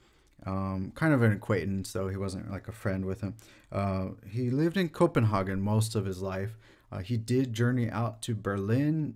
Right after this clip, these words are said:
uh, briefly when he was younger, and also to northern Denmark when he was younger again. Um, but most of his life was centered in the world of Copenhagen. Um,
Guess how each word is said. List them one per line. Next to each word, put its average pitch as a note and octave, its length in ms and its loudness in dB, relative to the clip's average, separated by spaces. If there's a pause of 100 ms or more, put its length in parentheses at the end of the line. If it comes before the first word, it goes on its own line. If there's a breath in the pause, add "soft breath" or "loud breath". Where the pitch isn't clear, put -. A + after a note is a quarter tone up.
uh, G#2 120 -2
briefly D3+ 600 0
when A2+ 140 0
he G#2 80 0
was G2 160 -2
younger, A#2 460 -2
and G#2 180 -2
also A#2 640 2
to G#2 240 -2
northern A2+ 540 4
Denmark G#2 560 0
when G2+ 100 -4
he F#2+ 140 -4
was F#2+ 160 -4
younger G2 520 -6
again. G2+ 440 -2 (440 loud breath)
Um, F#2+ 240 -2
but G2+ 140 -2
most A2+ 300 2
of A#2+ 100 -2
his G#2+ 140 -2
life G#2 280 0
was G2 220 -4
centered G2+ 400 -2
in G2 80 -2
the G2 80 -2
world G#2 380 0
of G#2 160 -4
Copenhagen. F#2 720 -2 (580 loud breath)
Um, F2+ 360 -6